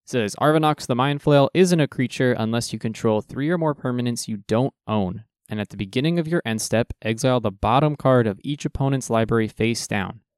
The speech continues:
For as long as those cards remain exiled, you may look at them, you may cast permanent spells from among them, and you may spend mana as though it were mana of any color to cast those spells." This commander has a ton of text, so let's dissect that first.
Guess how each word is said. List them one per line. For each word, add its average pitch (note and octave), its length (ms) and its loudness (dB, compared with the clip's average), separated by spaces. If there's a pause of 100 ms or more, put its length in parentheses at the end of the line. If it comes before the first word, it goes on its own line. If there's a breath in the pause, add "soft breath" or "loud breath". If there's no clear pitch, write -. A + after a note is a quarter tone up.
(240)
For G#2 120 -6
as F#2+ 180 -4
long A#2 280 2
as D3 100 2
those D3 160 2
cards D3+ 280 6
remain D3 280 0
exiled, A2+ 640 0
you A2+ 100 -4
may F#2+ 140 -2
look G2+ 240 -2
at D#3 80 -4
them, F3 440 0
you G#2+ 200 -4
may F#2 160 -4
cast G2+ 360 -6
permanent D#3 380 2
spells D3 300 2
from C#3+ 100 -4
among C#3 320 0
them, F#2 240 -6 (540)
and C#3+ 200 0
you E3 80 2
may D3+ 140 2
spend D3 320 -2
mana D3 320 0
as A2 160 -2
though G#2+ 140 0
it - 40 -2
were G#2 120 -2
mana A2 240 -2
of G2+ 260 -4
any C3+ 240 0
color B2 320 0
to A2 80 -2
cast A2+ 400 -6
those G#2+ 180 -2
spells." - 520 -4 (400)
This D#3 180 2
commander D3+ 320 2
has C3+ 220 0
a A#2 140 0
ton A#2+ 200 -4
of A2+ 140 -6
text, - 340 -6
so G#2+ 160 -2
let's A#2 220 -2
dissect - 560 -6
that - 440 -6
first. - 560 -8